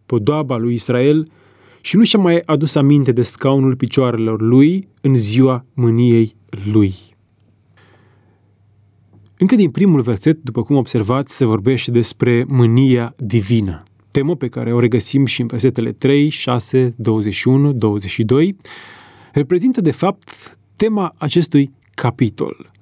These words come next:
furia mâniei divine. Podoaba sau slava lui Israel, referire probabil la templu, scaunul picioarelor lui, sanctuarul,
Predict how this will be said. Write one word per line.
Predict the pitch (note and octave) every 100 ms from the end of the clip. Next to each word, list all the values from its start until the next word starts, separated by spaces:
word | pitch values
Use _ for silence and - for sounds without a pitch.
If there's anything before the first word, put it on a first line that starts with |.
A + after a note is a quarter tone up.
| _ _ _ _ _
furia | - - C3+ F3+ F#3+ F3+
mâniei | D#3+ C#3+ C#3 C#3 C#3 C#3
divine. | A#2 A#2+ G#2+ G#2 G#2+ A2 _ _ _ _ _ _ _ _ _ _ - - - _ _ _ _
Podoaba | C#3 C3 E3+ E3 C3+
sau | A#2 B2 A2+ G#2+ - -
slava | - D3+ B2+ B2
lui | A#2
Israel, | - A#2+ C3 E3 E3 _ _ _ _ _ _ _ _
referire | B2 A#2+ B2+ C3+ B2+
probabil | A#2+ A2 A#2 A2+ A2+
la | A2+
templu, | - C#3 C#3 D3 G3+ - _ _ _ _ - _ _ _ _ _ _ _ _
scaunul | - - F3 F#3+ D#3 C#3
picioarelor | C3 - D3 C#3 B2 A#2
lui, | A#2+ C3+ E3 F#3 - -
sanctuarul, | - D3+ A#2+ G2 C3 B2+ C#3 F3+ G#3